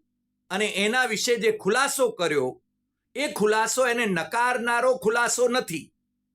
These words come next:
એપ્રિલ મહિનામાં લોકસભાની ચૂંટણી આવી શકે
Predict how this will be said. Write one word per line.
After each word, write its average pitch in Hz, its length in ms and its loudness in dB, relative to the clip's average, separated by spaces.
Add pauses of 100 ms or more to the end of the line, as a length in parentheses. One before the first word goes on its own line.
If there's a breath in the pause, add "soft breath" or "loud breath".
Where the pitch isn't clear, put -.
(720)
એપ્રિલ 320 460 2
મહિનામાં 240 680 0
લોકસભાની 233 760 2
ચૂંટણી 214 500 0
આવી 220 320 0
શકે 185 400 -2